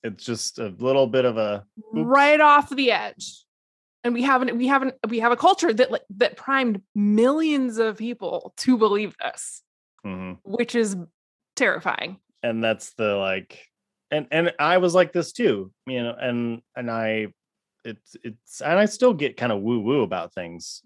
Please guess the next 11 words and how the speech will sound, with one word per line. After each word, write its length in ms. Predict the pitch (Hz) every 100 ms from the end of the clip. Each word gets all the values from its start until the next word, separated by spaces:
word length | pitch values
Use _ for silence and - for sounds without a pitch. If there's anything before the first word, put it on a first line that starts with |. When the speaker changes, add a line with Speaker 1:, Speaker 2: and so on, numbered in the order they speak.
| _
Speaker 1:
for 120 | 107
sure. 260 | - 147 104
Speaker 2:
That's 200 | 381 -
fair. 380 | 311 185 233 - _ -
Yeah. 220 | 349 302
Speaker 1:
But 380 | 262 135 127 120 110 _ _ -
Speaker 2:
A 40 |
little 240 | 311 320 269
woo 160 | 240
was 200 | 233 -
fun. 340 | - 190 214